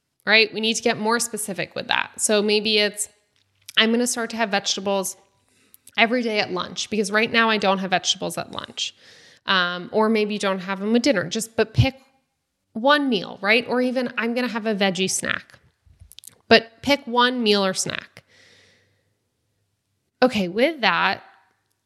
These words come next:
and this is <laughs> where I see so many people go wrong. They buy all, all the vegetables, every kind of vegetable. Their s-,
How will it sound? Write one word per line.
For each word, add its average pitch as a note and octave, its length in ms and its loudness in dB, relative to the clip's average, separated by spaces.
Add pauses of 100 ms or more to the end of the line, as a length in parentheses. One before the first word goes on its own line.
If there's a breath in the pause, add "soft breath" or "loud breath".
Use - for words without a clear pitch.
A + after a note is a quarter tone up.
(280)
and A3+ 160 4
this A#3+ 180 -2
is B3+ 80 -4
<laughs> B3+ 60 2
where - 80 6
I C4 260 0
see C4 240 -2
so A3+ 300 -2
many D#4 180 0
people A#3+ 300 -4
go F3+ 200 0
wrong. - 420 -8 (1300 soft breath)
They B3 140 2
buy C4 200 2
all, A#3+ 380 0
all A3+ 200 2
the A3+ 80 -6
vegetables, - 640 -2
every B3 380 2
kind A3+ 340 0
of G#3+ 80 -2
vegetable. G3+ 720 2
Their F3+ 200 0
s-, - 160 -2